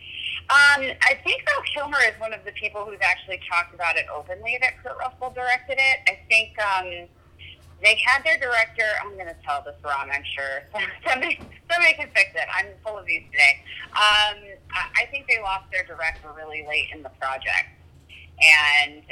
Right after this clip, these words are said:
um, I'm, I'm not positive there's an actual person connected with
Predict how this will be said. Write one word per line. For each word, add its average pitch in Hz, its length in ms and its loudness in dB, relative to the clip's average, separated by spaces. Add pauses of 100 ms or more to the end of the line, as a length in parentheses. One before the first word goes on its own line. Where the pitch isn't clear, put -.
(100)
um, 139 800 -4 (840)
I'm, 165 300 -2 (1300)
I'm 202 140 -12
not 302 200 -10 (100)
positive 208 500 -6
there's 156 200 -10
an - 80 -14 (140)
actual 156 760 0 (360)
person 156 580 -4
connected 139 420 -4
with 135 120 -8